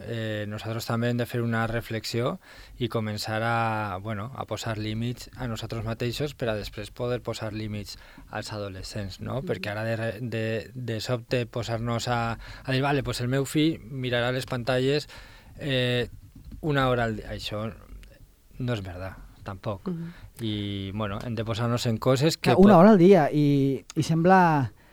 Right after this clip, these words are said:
Speaker 3: o sigui, una hora és molt, però al mateix temps, eh, quan parlem de xarxes socials és poquíssim, perquè, clar, estem parlant de consums de pantalles de,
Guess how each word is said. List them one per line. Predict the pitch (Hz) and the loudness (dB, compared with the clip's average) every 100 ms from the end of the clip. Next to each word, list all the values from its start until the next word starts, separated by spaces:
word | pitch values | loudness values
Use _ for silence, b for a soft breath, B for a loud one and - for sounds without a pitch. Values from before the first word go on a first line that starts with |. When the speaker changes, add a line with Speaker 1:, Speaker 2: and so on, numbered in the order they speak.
| b b b - 107 | b b b -12 -8
Speaker 3:
o | |
sigui, | 123 131 | 0 4
una | 131 | 6
hora | 139 | 6
és | 131 | 6
molt, | 151 165 90 b b b b | 6 6 2 b b b b
però | 147 | 4
al | |
mateix | 139 147 156 | 4 4 4
temps, | 196 190 233 240 - 202 | 8 10 10 6 0 -6
eh, | - 113 147 | -6 -4 -2
quan | 131 143 | 0 2
parlem | 143 | 4
de | 160 | 4
xarxes | 165 165 151 | 6 4 4
socials | 147 170 165 | 2 4 4
és | 208 | 4
poquíssim, | - 151 - 294 - 139 | 4 2 4 2 2 2
perquè, | 127 127 | 2 2
clar, | 190 | 4
estem | - 165 | 4 4
parlant | 170 180 | 6 6
de | 202 | 6
consums | 170 - 175 175 | 4 2 4 6
de | 185 185 170 165 156 147 143 135 - | 8 10 10 8 6 4 -2 -6 -2
pantalles | 147 147 147 156 180 | 2 2 4 4 6
de, | 185 | 6